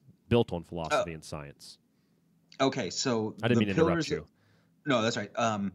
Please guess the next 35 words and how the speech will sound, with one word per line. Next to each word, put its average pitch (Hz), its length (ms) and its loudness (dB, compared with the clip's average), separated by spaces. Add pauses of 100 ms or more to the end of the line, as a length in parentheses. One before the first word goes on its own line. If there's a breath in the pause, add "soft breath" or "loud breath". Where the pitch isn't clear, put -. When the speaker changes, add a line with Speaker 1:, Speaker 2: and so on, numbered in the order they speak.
(420 soft breath)
Speaker 2:
the 123 80 2
pillars 165 400 -2
of 127 60 -2
Jachin 127 420 0
and 127 140 4
Boaz. 98 480 -2
I 110 80 0
don't 113 100 2
know 110 80 0
how 135 140 0
many 147 140 0
times 127 280 0
I've 110 120 0
seen 120 200 2
this 104 200 -2
on, 95 180 -2
I 117 80 2
mean, 110 160 6
just 107 260 -2 (840)
endless 147 500 6 (560)
YouTube 131 500 4
videos 82 540 -8 (360 soft breath)
where 120 100 4
people 127 240 2
are 120 60 2
like, 113 240 0
"Look, 214 320 2 (240 loud breath)
that's 165 220 2
a 151 60 4
movie," 185 440 2
or 160 80 2
that's 147 240 2
somebody 170 280 0
pointing 156 360 -2
out, 127 280 0